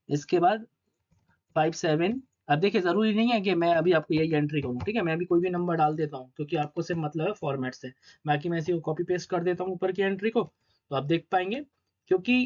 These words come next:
ये जो class start हुई है, स्पेशली start हुई है, इसीलिए start हुई है ताकि आप लोग original papers को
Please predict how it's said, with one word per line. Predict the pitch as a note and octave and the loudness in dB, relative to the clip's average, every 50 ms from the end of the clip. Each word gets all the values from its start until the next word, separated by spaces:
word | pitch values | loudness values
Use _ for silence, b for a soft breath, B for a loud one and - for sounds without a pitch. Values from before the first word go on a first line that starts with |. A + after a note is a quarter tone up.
| B3+ - - | -2 -4 0
ये | D3+ F3 F#3+ | 2 4 4
जो | G3+ A#3+ A3+ | 2 2 -2
class | - F#3+ F#3 F3 F#3 - - G#3+ | -2 -2 0 0 0 0 -2 -8
start | - - - G#3+ G3+ G3+ | -12 -6 -4 -4 -2 0
हुई | G#3+ A#3 | 0 0
है, | A#3 | 0
स्पेशली | A#3 - - G3+ G3 F#3+ G#3+ G#3+ G#3 | -2 -2 -2 -2 -2 0 0 0 0
start | G3+ - - G#3 F#3+ F3 | -2 -2 -2 -2 -2 0
हुई | F#3 G3+ | 0 0
है, | G#3+ | 0
इसीलिए | G3 G3 - G#3+ G#3 G#3+ G3+ | -2 -2 -2 -4 -2 -2 -2
start | G3 - - G3+ F3+ D#3+ | -2 -2 -2 -2 -2 0
हुई | D3+ G3 | -2 -2
है | B3+ A#3+ | -2 -2
ताकि | A3+ G3 F#3 G#3 | -2 -4 -2 0
आप | G3+ F#3 F3+ G3 | -2 -2 0 -2
लोग | G3+ F3+ | -2 -2
original | F3 E3 E3+ E3+ F#3+ F#3 | 0 0 0 -2 -2 -2
papers | F3 F3+ E3+ D#3+ - E3+ E3 - | -2 -2 -2 -2 -2 -4 -6 -4
को | - G3 G#3+ | -4 -4 -4